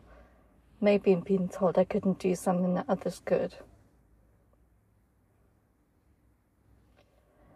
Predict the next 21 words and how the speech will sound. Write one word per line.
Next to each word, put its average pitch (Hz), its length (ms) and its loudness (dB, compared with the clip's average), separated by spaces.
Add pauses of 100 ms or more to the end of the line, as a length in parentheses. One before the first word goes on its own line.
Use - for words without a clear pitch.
(280)
I 226 100 8
was 233 120 6
told 254 320 8
about 277 280 8
infertility, 202 840 2
then 196 220 4
I 208 80 4
thought 196 360 8
I 202 60 4
might 254 300 6
be 262 100 8
able 214 220 8
to - 160 -14
do 185 160 10
I 175 160 8
V - 140 2
F 175 200 2
and 202 120 0
have 180 180 4
a 180 80 4
pregnancy. - 720 -2